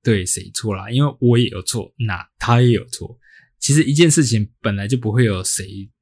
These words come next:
谁对谁错，应该是说不会有完全的对，亦或是说完全的错，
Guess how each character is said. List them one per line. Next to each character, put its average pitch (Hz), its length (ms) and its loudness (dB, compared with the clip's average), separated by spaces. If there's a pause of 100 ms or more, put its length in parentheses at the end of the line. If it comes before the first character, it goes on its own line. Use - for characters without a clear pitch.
(400)
谁 107 480 2
对 123 420 4
谁 107 400 -6
错， - 340 -2 (600)
应 214 120 6
该 226 140 6
是 214 80 0
说 190 180 6
不 117 200 -2
会 143 180 6
有 98 240 -2 (100)
完 117 200 4
全 120 120 -4
的 95 100 -6
对， - 360 -2
亦 104 100 -12
或 113 220 -2
是 107 160 -2
说 107 420 -4
完 98 200 -6
全 104 180 -8
的 95 100 -16
错， - 360 -4